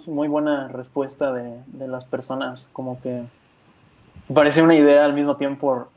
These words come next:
como, <laughs> como tan, eh, no sé, tan extraña que,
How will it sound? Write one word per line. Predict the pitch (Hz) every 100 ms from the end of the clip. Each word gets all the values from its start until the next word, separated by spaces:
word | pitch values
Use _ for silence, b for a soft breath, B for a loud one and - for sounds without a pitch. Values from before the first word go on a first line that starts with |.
| _
como, | - 123 110 - _ _ _ _ _ -
<laughs> | - 202 - - - -
como | 143 135 123
tan, | - 151 175 180 170 - _ _ _ _ _ _ - _ - - -
eh, | - 131 120 120 120 123 _ _ _ _ _ _
no | 156 165
sé, | - 220
tan | 170 143
extraña | 131 - - 143 165 190 233 254 _ b b b _ _ _ _ -
que, | 160 156 160